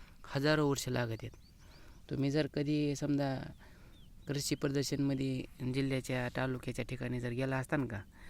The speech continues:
तिथं ह्याची तुम्हाला माहिती बघायला, बघायला बी तिथं डेमो तयार केलेला असतंय. आणि ते लोक जे तज्ञ लोक असतात का, ते बी सांगतात. मात्र लेवल केल्याच्या नंतर इथून पुरी मलई, आपली दुधावरची साय कशी असती मलई,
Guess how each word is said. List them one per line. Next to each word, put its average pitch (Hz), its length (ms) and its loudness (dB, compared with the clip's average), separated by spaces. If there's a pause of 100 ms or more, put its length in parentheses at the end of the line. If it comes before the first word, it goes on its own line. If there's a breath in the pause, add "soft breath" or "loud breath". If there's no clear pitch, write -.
(340 loud breath)
तिथं 127 180 0
ह्याची 131 320 2
तुम्हाला 123 280 2
माहिती 120 420 0 (640 soft breath)
बघायला, 127 640 2
बघायला 156 440 10
बी 175 120 8
तिथं 175 180 6
डेमो 165 320 10
तयार 160 160 8
केलेला 147 300 4
असतंय. 156 320 0 (1120 soft breath)
आणि 117 160 0
ते 127 120 2
लोक 143 220 2
जे 131 240 4
तज्ञ 139 220 4
लोक 139 220 4
असतात 151 300 -2
का, 110 100 -2 (560 soft breath)
ते 135 100 4
बी 131 120 0
सांगतात. 117 460 -2 (500 loud breath)
मात्र 151 260 10
लेवल 170 440 10
केल्याच्या 160 320 8
नंतर 156 400 6 (400 loud breath)
इथून 156 280 4
पुरी 190 400 8
मलई, 180 360 12 (320)
आपली 123 380 0
दुधावरची 131 680 2
साय 147 240 4
कशी 147 220 0
असती 143 260 2
मलई, 147 360 6